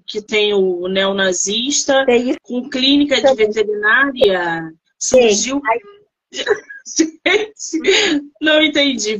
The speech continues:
Speaker 1: Veio da clínica lite-, é, é, veterinária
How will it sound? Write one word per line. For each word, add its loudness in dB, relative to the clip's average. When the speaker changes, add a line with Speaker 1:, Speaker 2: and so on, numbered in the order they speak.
Speaker 1:
Veio 2
da -2
clínica 2
lite-, -2
é, 4
é, 0
veterinária 0